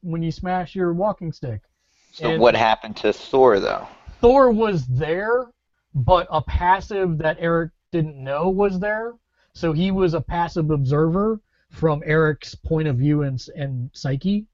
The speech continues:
Speaker 2: Okay.
Speaker 1: So he, he w-, it was to teach Thor humility once again, because
Speaker 2: Oh, so it was him, but not him, and he
Speaker 1: it
Speaker 2: couldn't do
Speaker 1: was
Speaker 2: anything
Speaker 1: him, but
Speaker 2: about
Speaker 1: not
Speaker 2: it.
Speaker 1: him. And, and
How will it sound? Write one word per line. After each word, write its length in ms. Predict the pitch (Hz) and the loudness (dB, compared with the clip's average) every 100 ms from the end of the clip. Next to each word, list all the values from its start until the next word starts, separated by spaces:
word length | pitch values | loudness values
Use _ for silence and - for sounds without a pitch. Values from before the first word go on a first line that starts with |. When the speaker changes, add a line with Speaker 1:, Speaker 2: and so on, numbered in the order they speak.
| _ _ _ _ - | _ _ _ _ -12
Speaker 2:
Okay. 340 | 127 117 107 101 - _ _ _ _ _ _ | -2 4 4 2 -6 _ _ _ _ _ _
Speaker 1:
So 240 | 190 170 185 | 2 2 2
he, 220 | 180 202 | -4 -6
he 200 | 170 196 | -2 0
w-, 220 | 190 208 | 0 -2
it 100 | 185 | -2
was 240 | 180 180 - | 0 0 -2
to 140 | 175 | -6
teach 720 | - - 208 180 - - - _ _ _ _ _ _ _ - | -4 -4 -4 -4 -10 -20 -20 _ _ _ _ _ _ _ -4
Thor 400 | 190 202 175 160 | 0 2 4 2
humility 640 | - 160 156 190 180 147 135 | 0 -2 -2 0 0 0 -2
once 280 | 139 143 143 | -4 -6 -4
again, 520 | 123 151 131 117 113 _ _ _ _ | -2 -2 -4 -6 -10 _ _ _ _
because 340 | 165 131 170 131 | -2 0 2 6
Speaker 2:
Oh, 400 | 135 139 127 110 | 8 10 8 6
so 120 | - 107 | 2 -4
it 120 | 95 | -4
was 120 | 101 | -12
him, 320 | - 123 117 98 | -6 0 2 2
but 140 | 92 | 2
not 240 | 104 107 | 2 2
him, 320 | - 87 85 - | 0 -6 -8 -10
and 140 | 98 | -6
he 60 | 95 | -2
Speaker 1:
it 60 | |
Speaker 2:
couldn't 160 | 95 90 | -2 -2
do 80 | 90 | -2
Speaker 1:
was 60 | |
Speaker 2:
anything 220 | 170 - 185 | -4 -6 -10
Speaker 1:
him, 60 | |
but 60 | 185 | -8
Speaker 2:
about 120 | 175 | -8
Speaker 1:
not 20 | - 170 139 151 | -10 -14 -16 -10
Speaker 2:
it. 40 | 170 | -6
Speaker 1:
him. 160 | 160 151 - _ - | -6 -8 -14 _ 4
And, 300 | 180 170 | 6 6
and 40 | 180 | 4